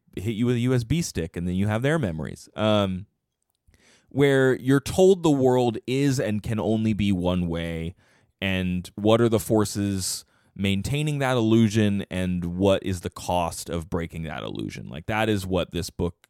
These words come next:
is about at its best, and at its worst, it's just taking a long time to get there. <laughs> Um, and so I was, you know, I found myself thinking a lot about, like, the, the climate thing, and also the,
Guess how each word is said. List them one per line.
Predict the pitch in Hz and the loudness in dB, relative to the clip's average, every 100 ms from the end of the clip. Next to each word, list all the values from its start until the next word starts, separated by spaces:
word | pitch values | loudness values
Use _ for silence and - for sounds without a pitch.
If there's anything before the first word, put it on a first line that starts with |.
| - | -10
is | 87 | -8
about | 85 92 87 82 | -6 -4 -4 -4
at | 76 | -8
its | 69 | -10
best, | - 156 160 - - _ _ _ _ _ | -4 -2 -2 -6 -14 _ _ _ _ _
and | 101 95 87 85 87 - _ _ - | -4 -2 -2 -4 -8 -12 _ _ -6
at | 98 92 | -2 -2
its | 85 | -4
worst, | 101 127 127 - | 2 2 2 -2
it's | 104 - | -8 -4
just | 104 92 | -4 -2
taking | - 104 101 | -4 -4 -4
a | 92 | -4
long | 90 87 85 | -2 -2 -4
time | - 80 | -8 -8
to | 80 | -10
get | 73 - - | -12 -14 -10
there. | 85 - | -6 -6
<laughs> | 880 - - - - | -8 -14 -16 -18 -8
Um, | 110 113 165 135 - _ - - - - - _ - | -6 -6 -8 -12 -16 _ -20 -20 -20 -20 -20 _ -6
and | 127 123 | -4 -2
so | - 131 | 2 4
I | 123 | 4
was, | 123 127 - | 2 -4 -6
you | 196 | -2
know, | 185 | 2
I | 143 160 | 2 2
found | 247 | 0
myself | 220 208 196 | 0 -2 -6
thinking | 277 | -6
a | 127 | -2
lot | 98 | -2
about, | 95 95 | 0 0
like, | 87 90 _ _ _ _ _ _ _ _ _ _ - | 0 -4 _ _ _ _ _ _ _ _ _ _ -6
the, | 95 90 87 87 | 2 4 4 2
the | 85 | -2
climate | - 254 240 - | -2 -2 -2 0
thing, | 226 214 | 0 0
and | 165 | 0
also | 180 - 165 | 0 2 0
the, | 131 123 120 113 | 2 0 0 0